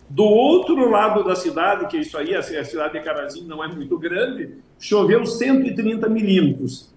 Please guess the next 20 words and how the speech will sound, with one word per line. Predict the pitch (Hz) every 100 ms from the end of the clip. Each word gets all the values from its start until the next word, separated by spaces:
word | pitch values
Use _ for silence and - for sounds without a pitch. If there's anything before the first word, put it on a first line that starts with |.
| _ _
E | 190 233
essa | 240 311 - 302
aí | 208 247
é | 277 -
a | 226
situação | - - 214 170 - 214
que | -
a | 226
gente | 185 226 214 165
vê, | 139 180 208 214 175
Guilherme, | 170 180 175 185 196 185 - _
em | 190 185
todo | 233 247 233
o |
estado | 220 - 190 190 190
do | 190
Rio | 185
Grande | 185 196 196
do | 185
Sul, | - 170 131 -